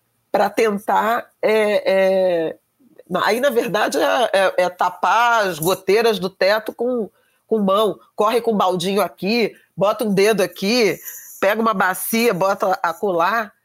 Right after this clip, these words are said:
porque a, a sociedade civil não tem escala pro tamanho do problema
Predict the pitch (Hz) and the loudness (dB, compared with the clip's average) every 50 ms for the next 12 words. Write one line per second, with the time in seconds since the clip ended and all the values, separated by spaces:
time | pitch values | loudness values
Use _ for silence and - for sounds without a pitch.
0 | _ - 214 190 - 226 220 220 - - 165 170 185 - - 170 180 - 196 180 | _ -14 -14 -8 -2 0 0 0 0 0 -2 -2 -2 -2 -4 -8 -8 -8 -8 -6
1 | - 175 185 190 190 185 - 208 185 208 214 214 247 233 - 262 269 285 277 - | -4 -4 -2 -2 -4 -4 -6 -8 -6 -4 -4 -4 -4 -4 -4 -4 -4 -4 -6 -8
2 | - - - 196 202 240 285 285 254 208 170 - - 190 202 - 240 233 233 208 | -8 -4 -2 -2 0 0 0 -2 -2 -2 -4 -6 -8 -12 -8 -4 -4 -2 -2 0
3 | 196 220 233 262 302 339 330 330 359 247 294 302 - 254 226 190 190 185 190 202 | 0 0 2 2 0 0 -2 -4 -4 -4 -6 -6 -4 -4 -2 -2 -2 -2 0 0
4 | 208 220 233 254 285 | -2 -4 -4 -6 -10